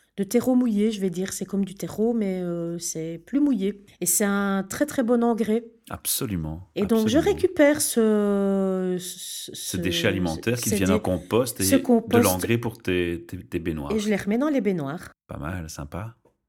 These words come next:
Speaker 2: Ouais.
Speaker 1: Voilà.
Speaker 2: Alors aussi les vêtements, j'ai vu.
Speaker 1: Ah
Speaker 2: Les
Speaker 1: ouais.
Speaker 2: vêtements, tu
Speaker 1: Alors,
Speaker 2: fais aussi attention.
Speaker 1: pour moi, la démarche écologique, c'est aussi une démarche idéologique et une démarche politique.
Speaker 2: Hein ?
Speaker 1: Et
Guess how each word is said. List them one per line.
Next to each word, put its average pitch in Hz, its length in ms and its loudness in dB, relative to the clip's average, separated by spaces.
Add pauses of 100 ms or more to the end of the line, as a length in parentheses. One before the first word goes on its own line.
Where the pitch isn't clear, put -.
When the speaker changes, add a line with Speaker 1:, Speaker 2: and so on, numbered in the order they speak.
(100)
Speaker 2:
Ouais. - 100 -6
Speaker 1:
Voilà. 165 300 -10 (640)
Speaker 2:
Alors 78 200 -2
aussi 76 180 -8
les 76 60 -6
vêtements, 160 420 -4
j'ai 107 140 -10
vu. 85 240 -16 (100)
Speaker 1:
Ah 226 60 2
Speaker 2:
Les 214 60 0
Speaker 1:
ouais. - 60 2
Speaker 2:
vêtements, 117 260 -4
tu 123 100 -6
Speaker 1:
Alors, 226 200 4
Speaker 2:
fais 180 60 2
aussi 87 60 -6
attention. - 500 -8 (240)
Speaker 1:
pour 285 220 2
moi, 311 240 6 (340)
la 233 160 4
démarche 285 400 2
écologique, 226 600 0
c'est - 220 2
aussi 220 320 2
une 285 80 4
démarche 208 540 0
idéologique 202 760 0
et - 20 0
une 185 100 0
démarche 185 500 -2
politique. - 600 -4 (360)
Speaker 2:
Hein ? 78 280 -6 (320)
Speaker 1:
Et 226 400 4